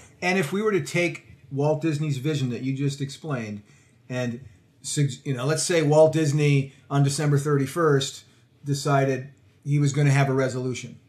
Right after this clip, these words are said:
"By golly, I'm going to make a feature-length film from animation."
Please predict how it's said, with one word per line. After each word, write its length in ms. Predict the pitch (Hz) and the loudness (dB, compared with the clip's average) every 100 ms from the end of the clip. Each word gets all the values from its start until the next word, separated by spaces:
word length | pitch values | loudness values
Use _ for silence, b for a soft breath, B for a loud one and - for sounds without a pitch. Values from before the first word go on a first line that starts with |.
| _ 131 | _ -4
"By 240 | 151 165 | 0 2
golly, 420 | 156 156 151 147 | 4 4 4 2
I'm 220 | 143 156 151 | 2 -2 0
going 200 | 156 151 | 0 2
to 60 | |
make 320 | 147 147 139 135 | 2 2 0 -2
a 100 | 120 | -8
feature-length 880 | - 180 - 180 170 147 143 139 - | -8 -6 -4 -4 -2 0 0 -2 -4
film 680 | - - 143 120 113 113 - b b b b _ _ | -16 -4 -4 -4 -6 -12 -16 b b b b _ _
from 300 | - 151 151 | -6 -4 -2
animation." 680 | 143 139 127 120 113 143 | -2 -2 -2 -6 -10 -16